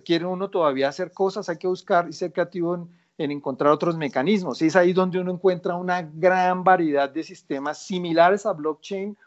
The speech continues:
o basados en los conceptos de blockchain que vale la pena estudiar, y ese es un ejercicio que es importante hacerlo, utilizando los white papers que generan los diversos tipos de protocolos que existen hoy, hoy en día,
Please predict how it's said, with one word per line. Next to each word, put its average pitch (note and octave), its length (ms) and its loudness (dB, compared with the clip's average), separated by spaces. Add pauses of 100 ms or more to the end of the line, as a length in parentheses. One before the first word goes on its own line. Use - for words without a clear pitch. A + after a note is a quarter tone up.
(140)
o F3+ 120 2
basados F3 540 0
en F#3+ 100 -12
los D#3+ 120 -14
conceptos D#3+ 500 -6
de F3 100 -4
blockchain D#3 640 -6 (420)
que F3+ 120 6
vale E3+ 180 8
la F3 140 -2
pena D#3 220 -8
estudiar, D3+ 580 -6
y E3+ 80 -6
ese D#3+ 120 -10
es E3 100 -14
un E3+ 100 -8
ejercicio D#3+ 480 -6
que F3+ 80 -4
es D3 80 -2
importante D3 640 0
hacerlo, D#3+ 580 2 (340)
utilizando C#3+ 640 2
los D#3 200 2
white D3+ 340 6
papers D#3 460 -4
que D3+ 140 -8
generan C3+ 420 -4
los D3 260 0
diversos C#3+ 640 0
tipos D#3+ 260 -8
de D3 80 -2
protocolos C#3 600 -2
que - 100 -10
existen C#3+ 440 -6
hoy, C3 260 -2
hoy C#3+ 220 0
en D3 100 -6
día, D#3 280 2